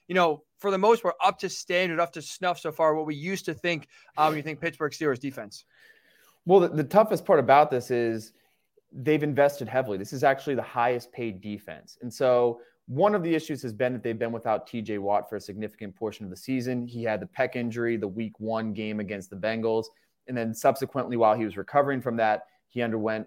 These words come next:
Speaker 2: arthroscopic knee surgery. And when you're missing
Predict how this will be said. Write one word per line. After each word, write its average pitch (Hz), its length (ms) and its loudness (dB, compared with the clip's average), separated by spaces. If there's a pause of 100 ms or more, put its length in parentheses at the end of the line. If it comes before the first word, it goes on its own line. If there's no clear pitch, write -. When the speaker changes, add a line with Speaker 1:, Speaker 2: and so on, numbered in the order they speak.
Speaker 2:
arthroscopic 107 640 -4
knee 127 200 -4
surgery. 98 600 -2 (440)
And 120 340 -2 (460)
when 139 240 -2
you're 208 140 4
missing 208 460 2